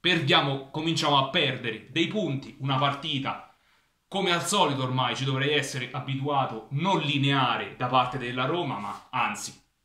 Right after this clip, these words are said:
mm, matta sotto più punti di vista, quindi si inizia a scapocciare, a sbroccare già dall'inizio.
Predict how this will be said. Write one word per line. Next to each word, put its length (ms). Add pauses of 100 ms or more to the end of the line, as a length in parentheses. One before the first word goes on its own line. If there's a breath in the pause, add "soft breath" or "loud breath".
(400)
mm, 380
matta 680
sotto 560
più 140
punti 300
di 120
vista, 680
quindi 300
si 120
inizia 460
a 80
scapocciare, 600
a 60
sbroccare 760
già 140
dall'inizio. 840